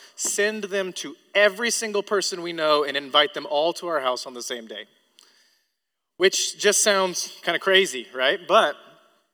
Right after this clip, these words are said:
again, I see in him a, "Why would we not go for broke on this? Why are we going to be cautious?" It's like at five, he believes in Jesus enough to just go in head first.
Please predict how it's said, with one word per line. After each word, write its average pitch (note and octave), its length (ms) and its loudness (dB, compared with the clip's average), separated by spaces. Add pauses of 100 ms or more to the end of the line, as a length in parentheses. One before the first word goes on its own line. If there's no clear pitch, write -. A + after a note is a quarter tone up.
(1400)
again, E3 420 -6
I D3+ 140 -6
see E3 460 -6
in F3+ 140 -6
him D3 520 -8
a, C3 420 -6 (360)
"Why D#3+ 380 0
would A#3 200 -8
we A3 240 -6
not E3 560 -4 (160)
go D3+ 300 -2
for D3+ 180 -8
broke B2+ 460 -6
on G#2 220 -14
this? G#2+ 300 -14
Why D3+ 340 -4
are A3 120 -4
we G#3 140 -8
going D3+ 340 -12
to C#3 80 -20
be B2+ 140 -14
cautious?" - 840 -10 (1000)
It's D#3+ 200 -6
like A3+ 260 -4 (140)
at F#3 160 -6
five, C3 540 -2
he C#3 100 -10
believes C#3+ 420 -10
in F3 140 -10
Jesus C#3+ 400 -10
enough C3+ 300 -4
to B2+ 100 -14
just B2 340 -10
go C3+ 260 -4
in B2+ 220 -6
head A2+ 300 -8
first. - 640 -14